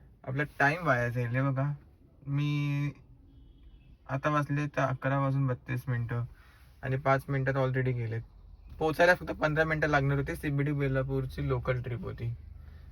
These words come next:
पंधरा रुपये per किलोमीटरचा फेअर होता. विचार केला की चला ठीक आहे, जाऊया, पण हे असं सीन आहे. आणि वरून कॅश ट्रिप आहे.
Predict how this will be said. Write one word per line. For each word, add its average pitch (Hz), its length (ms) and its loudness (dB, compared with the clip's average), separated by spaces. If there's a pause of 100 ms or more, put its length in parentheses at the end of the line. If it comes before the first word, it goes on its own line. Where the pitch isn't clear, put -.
(480)
पंधरा 131 240 4
रुपये 131 180 2
per 131 280 0
किलोमीटरचा 131 460 0
फेअर 139 280 0
होता. 147 240 0
विचार 123 280 0
केला 123 260 0
की 120 120 0
चला 127 240 0
ठीक 131 240 -2
आहे, 135 100 0
जाऊया, 143 420 0 (1000)
पण 143 120 0
हे 139 460 0 (140)
असं 127 300 -2
सीन 117 280 -6
आहे. 117 380 -4 (220)
आणि 135 100 2
वरून 139 280 2
कॅश 131 420 2
ट्रिप 107 260 -8
आहे. - 100 -10